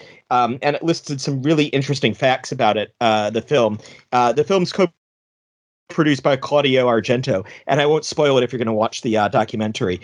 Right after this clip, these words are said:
but, um, he had some really interesting alternate casting options, uh, for the film.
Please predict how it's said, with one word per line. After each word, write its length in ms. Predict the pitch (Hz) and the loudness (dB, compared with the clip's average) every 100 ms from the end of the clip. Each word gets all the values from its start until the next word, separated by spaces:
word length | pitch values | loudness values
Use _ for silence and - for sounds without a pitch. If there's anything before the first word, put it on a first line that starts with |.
| - - | -12 -6
but, 180 | - 127 | -2 0
um, 200 | 135 117 | 0 0
he 160 | 113 165 | 0 0
had 140 | 147 | 0
some 140 | 139 127 | -2 -2
really 240 | 139 135 | 0 0
interesting 460 | 117 110 131 135 107 | -2 -4 -4 -4 0
alternate 420 | 131 123 117 113 | 2 2 0 -2
casting 380 | - 117 - 104 | 2 0 0 -2
options, 540 | 95 - 110 92 - - - _ - | -2 -4 -8 -8 -10 -12 -20 _ 0
uh, 260 | 110 101 | 2 2
for 140 | 104 123 | 0 -2
the 100 | 98 | -2
film. 300 | 95 85 | -4 -6